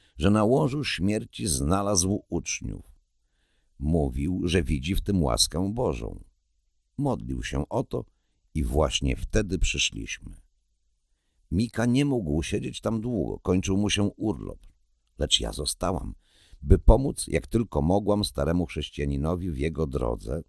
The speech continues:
na tamten świat. Gdy mówiłam do niego: „Nauczycielu”, za każdym razem w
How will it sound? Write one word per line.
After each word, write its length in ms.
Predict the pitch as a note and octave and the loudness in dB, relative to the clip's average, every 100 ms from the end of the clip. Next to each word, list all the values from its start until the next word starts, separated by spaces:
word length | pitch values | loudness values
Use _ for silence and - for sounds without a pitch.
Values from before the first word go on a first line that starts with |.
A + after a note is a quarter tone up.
| - | -6
na 140 | D#2 | -6
tamten 440 | - G#1+ G#1+ A1+ C2+ | -4 -6 -4 -4 -4
świat. 480 | - G1+ - - _ _ _ _ _ _ _ _ _ _ _ | -6 -8 -10 -16 _ _ _ _ _ _ _ _ _ _ _
Gdy 220 | D2 D2 | -4 0
mówiłam 500 | D2+ C2+ G#2+ D3 F#2+ | 0 2 2 4 2
do 100 | C#2 | 2
niego: 280 | D#2+ E2 F2 | 2 2 2
„Nauczycielu”, 800 | E2 D#2+ C#2+ - - G#2 F#2+ - - _ _ _ - | 2 0 -2 -4 -4 -4 -4 -6 -12 _ _ _ -6
za 200 | D2 D#2+ | 0 0
każdym 680 | - G#2 A#2+ A2 G2 A2+ F2+ | 2 0 2 -2 -2 2 2
razem 480 | C#2+ E2 D#2 E2+ | 2 2 0 0
w 80 | C2 | -2